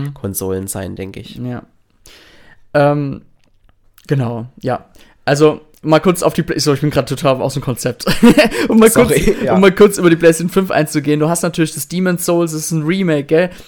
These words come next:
Speaker 1: Also, das haben sie natürlich auch nochmal total grafisch überarbeitet. Aber da muss ich persönlich sagen, das Spiel bricht, spricht mich persönlich jetzt nicht so an. Es gibt da Leute draußen, die sind total ausgerastet wegen der Ankündigung. <laughs> Ähm, was für mich
Speaker 2: Ist
Speaker 1: ein
Speaker 2: halt der
Speaker 1: Kauf-
Speaker 2: Dark Souls-Hype, ne?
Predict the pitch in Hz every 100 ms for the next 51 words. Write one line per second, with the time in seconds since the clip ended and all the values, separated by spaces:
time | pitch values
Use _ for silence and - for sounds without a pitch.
0 | _ - 143 151 143 147 - - _ -
1 | 160 160 156 160 - 160 156 147 - 147
2 | 160 156 160 160 160 165 - - 147 160
3 | 156 156 - 196 208 226 202 196 180 185
4 | - 160 170 165 - _ 170 170 - 165
5 | 165 - - - - 180 185 170 160 151
6 | 147 131 - 226 - - 165 160 143 160
7 | - 147 143 151 156 151 143 143 147 139
8 | - - - 143 139 139 139 - 165 135
9 | 131 - 143 135 135 139 139 135 131 131
10 | 147 175 - - - - - - - -
11 | 262 185 - 151 156 165 165 _ _ _
12 | 175 160 165 - 170 208 - 160 127 117
13 | 107 101 - 120 113 - 98 - 104